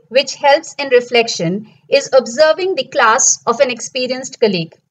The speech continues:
This would be a huge learning experience in terms of identifying some best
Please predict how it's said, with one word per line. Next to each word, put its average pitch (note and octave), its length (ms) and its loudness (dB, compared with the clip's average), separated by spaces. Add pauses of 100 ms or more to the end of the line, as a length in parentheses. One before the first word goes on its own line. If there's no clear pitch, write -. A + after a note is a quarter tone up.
(760)
This F#4 340 2
would G4+ 240 2
be D4+ 200 -2
a A#3+ 200 2
huge E4 340 0
learning E4+ 240 0
experience A#3 760 -4 (200)
in G4 200 2
terms E4+ 340 -2
of B3 280 0
identifying A3+ 920 -2 (200)
some A#3 160 0 (160)
best C4+ 280 -2